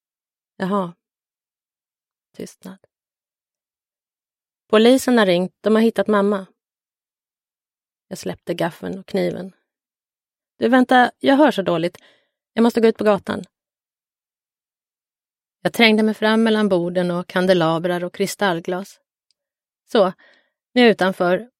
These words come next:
Vad sa du? Har de hittat mamma? Jag fattar ingenting." Eva-Lotta tog ett djupt andetag. "De hittade henne död.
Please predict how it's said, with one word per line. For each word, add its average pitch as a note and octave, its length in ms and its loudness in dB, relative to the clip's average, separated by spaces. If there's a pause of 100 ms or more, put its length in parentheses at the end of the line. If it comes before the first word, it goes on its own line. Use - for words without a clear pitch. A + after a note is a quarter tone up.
(140)
Vad D4 140 0
sa D#3+ 180 -2
du? B3 160 -2 (680)
Har B3+ 140 2
de C4 100 6
hittat C4+ 240 2
mamma? B3+ 480 2 (760)
Jag G3+ 120 -8
fattar A#3+ 240 0
ingenting." G#3+ 420 -4 (1120)
Eva-Lotta F#3+ 520 2
tog F#3+ 160 -4
ett F#3 140 -6
djupt F#3 220 -2
andetag. F#3+ 580 -8 (640)
"De A3 120 0
hittade G#3+ 320 2
henne G#3 180 2
död. G3+ 380 -2